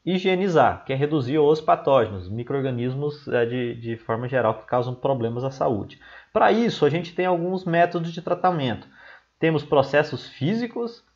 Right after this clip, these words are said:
biológicos e químicos que, e barra térmicos, né? Vamos co-, incluir os térmicos aqui junto com os químicos.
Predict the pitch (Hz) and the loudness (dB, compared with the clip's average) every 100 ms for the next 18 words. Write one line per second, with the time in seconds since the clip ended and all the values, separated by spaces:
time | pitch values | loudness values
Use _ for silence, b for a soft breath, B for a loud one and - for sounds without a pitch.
0 | _ 113 127 220 175 147 156 202 196 190 | _ -10 -4 2 2 4 4 2 -2 -4
1 | 208 208 - 190 196 170 185 196 190 196 | -8 -8 -10 -10 -4 -2 0 -2 -2 -4
2 | 190 - - 175 170 175 147 135 151 160 | -6 -14 -10 -8 -6 -4 0 0 0 -2
3 | - 143 110 104 98 135 139 151 143 143 | 0 0 0 -4 -6 -6 -6 -6 -6 -6
4 | 135 127 123 123 - 113 127 120 120 123 | -2 0 0 -2 -4 -6 -4 -6 -4 -6
5 | 135 135 139 - - 95 82 90 - | -6 -8 -8 -10 -10 -8 -8 -12 -12